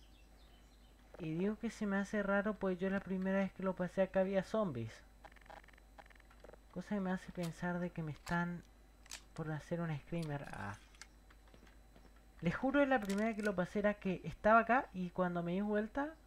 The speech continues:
se levantaba este como zombie, pero no sé, capaz yo nomás estaba muy loco.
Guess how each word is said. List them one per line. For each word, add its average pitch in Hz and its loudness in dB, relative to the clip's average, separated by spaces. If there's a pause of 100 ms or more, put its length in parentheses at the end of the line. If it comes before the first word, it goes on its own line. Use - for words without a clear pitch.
(140)
se 190 2
levantaba 147 6
este 143 -4
como 123 -4
zombie, 135 -4
pero 107 -4 (1700)
no 123 -6
sé, 127 -4
capaz 117 -2
yo 135 0
nomás 127 -2
estaba 135 -2
muy 131 -4
loco. 147 -4